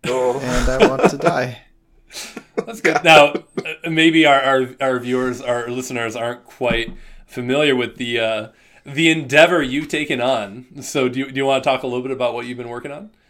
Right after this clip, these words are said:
Speaker 2: Uh, I've been trying to get the City States Army ready for Adepticon, despite the fact that it was released six days ago.
Speaker 1: <laughs> You
Speaker 2: So
Speaker 1: got
Speaker 2: I've
Speaker 1: this.
Speaker 2: got three weeks.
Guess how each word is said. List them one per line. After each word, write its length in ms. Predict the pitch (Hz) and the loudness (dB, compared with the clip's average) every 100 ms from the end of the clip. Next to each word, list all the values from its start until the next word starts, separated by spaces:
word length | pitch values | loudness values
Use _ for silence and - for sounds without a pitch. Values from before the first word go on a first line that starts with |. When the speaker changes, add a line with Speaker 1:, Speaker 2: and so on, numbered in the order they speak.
| _ | _
Speaker 2:
Uh, 400 | 135 123 120 120 | 0 2 4 2
I've 100 | 117 | 0
been 140 | 123 117 | -4 -6
trying 360 | - 127 123 | -2 0 2
to 80 | 120 | -2
get 540 | 113 127 117 117 - - | -2 0 2 0 -6 -6
the 280 | 127 120 | -4 -4
City 460 | 110 - - 127 123 | -4 -6 -4 -4 -4
States 440 | 113 - 117 113 | -4 -4 -4 -4
Army 640 | - 127 120 120 120 120 120 - - | -6 -4 -2 -2 -2 -2 -6 -16 -14
ready 580 | 135 127 117 120 120 | -6 -6 -6 -6 -8
for 640 | 113 - - 120 120 117 123 | -10 -16 -14 -10 -6 -6 -6
Adepticon, 1080 | 123 113 113 113 123 117 120 120 120 117 123 _ - - - - _ _ - | -10 -8 -10 -8 -10 -8 -6 -6 -8 -12 -16 _ -12 -12 -16 -20 _ _ -16
despite 460 | 127 123 - 123 110 | -8 -8 -4 -4 -4
the 100 | 123 | -10
fact 460 | - 120 113 - | -2 -2 -2 -6
that 400 | 127 120 123 127 _ - | -4 -4 -4 -8 _ -8
it 320 | 135 123 - | -6 -6 -6
was 260 | 123 107 120 | -6 -6 -10
released 680 | 117 113 117 110 - - - _ _ 92 | -10 -8 -6 -6 -6 -8 -16 _ _ -20
six 420 | 139 - - - | -12 -10 -10 -12
days 260 | - 123 117 | -12 -12 -10
ago. 340 | 120 - 123 - _ _ _ _ - | -12 -10 -12 -14 _ _ _ _ -18
Speaker 1:
<laughs> 60 | - - - - _ _ - - _ | -16 -14 -16 -20 _ _ -20 -20 _
You 120 | 147 | -10
Speaker 2:
So 160 | 123 110 | -6 -6
Speaker 1:
got 60 | |
Speaker 2:
I've 160 | 123 113 | -6 -12
Speaker 1:
this. 80 | - | -6
Speaker 2:
got 380 | 123 117 - _ _ _ _ _ | -4 -4 -10 _ _ _ _ _
three 260 | 123 120 123 | -10 -8 -8
weeks. 720 | 151 196 - - - - - | -10 -12 -14 -14 -12 -12 -14